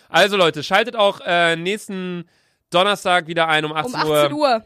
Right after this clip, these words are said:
Speaker 1: wenn es wieder heißt, Sandra und Luca beglücken euch mit einer weiteren Folge Dick und Doof. Ähm,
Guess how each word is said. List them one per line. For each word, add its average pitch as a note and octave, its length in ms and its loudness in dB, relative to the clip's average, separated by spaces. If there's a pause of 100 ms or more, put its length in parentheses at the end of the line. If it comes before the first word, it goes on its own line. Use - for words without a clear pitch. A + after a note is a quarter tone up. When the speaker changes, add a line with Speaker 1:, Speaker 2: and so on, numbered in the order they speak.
Speaker 1:
wenn C3 240 -6
es B2+ 120 -8
wieder B2+ 240 -2
heißt, B2 360 -2
Sandra B2+ 520 0
und B2 360 -8
Luca B2 440 -4
beglücken A#2+ 460 -8
euch B2+ 300 -4
mit B2 260 -6 (340)
einer C#3 260 2
weiteren F3+ 400 2
Folge F3 380 2
Dick F3 160 -6
und E3 160 -4
Doof. D#3+ 300 -2 (460)
Ähm, D#3 560 0